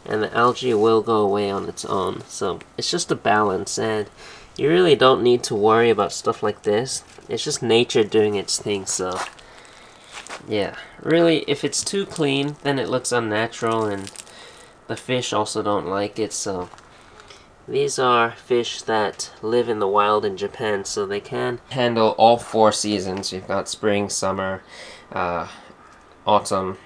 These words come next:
and winter. I'm just noticing this, but the rice fish are already laying eggs. Uh, May and June are the months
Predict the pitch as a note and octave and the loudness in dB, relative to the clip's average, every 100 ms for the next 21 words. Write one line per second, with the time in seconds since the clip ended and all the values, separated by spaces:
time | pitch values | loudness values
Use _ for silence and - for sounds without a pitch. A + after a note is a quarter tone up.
0 | - - F2 E2 D2+ - - - - - | -16 -6 -4 -2 -6 -12 -20 -20 -20 -20
1 | - F#2+ F#2+ - - - - - B2 B2 | -14 -8 -8 -8 -8 -10 -8 2 4 4
2 | E3+ F#3 C#3+ C#3+ C3+ - A#2+ G#2+ G#2 - | 2 4 6 6 6 4 2 4 2 2
3 | A#2+ G#2+ - A#2 A#2 C3+ C#3+ - C3+ B2 | 4 4 4 4 6 8 6 4 2 2
4 | - A#2+ A#2+ A#2 A2+ A2+ G#2 G#2+ G#2 G2 | 4 6 8 8 6 4 4 2 2 0
5 | G#2 G#2+ - - - - A2+ A2 G#2 C3 | 0 -2 -4 -12 -18 -4 4 4 6 6
6 | F3 F#3+ D3 - C3+ C3 D#3 D#3+ - C3+ | 8 8 6 4 4 6 6 2 2 4
7 | A#2+ B2 B2+ C3 A#2+ - | 4 6 6 4 0 -6